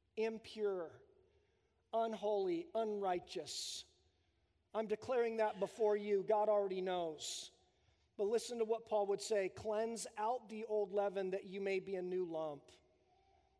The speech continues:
as you really are unleavened." Become who you really are. Deal with the sin that infects. "For Christ, our Passover lamb, has been sacrificed."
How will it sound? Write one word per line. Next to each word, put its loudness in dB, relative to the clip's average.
as 0
you -8
really -2
are 0
unleavened." -4
Become 2
who -2
you -6
really -6
are. -2
Deal 2
with -4
the -6
sin -2
that 2
infects. -4
"For 6
Christ, 0
our 4
Passover 0
lamb, 2
has -2
been 0
sacrificed." -4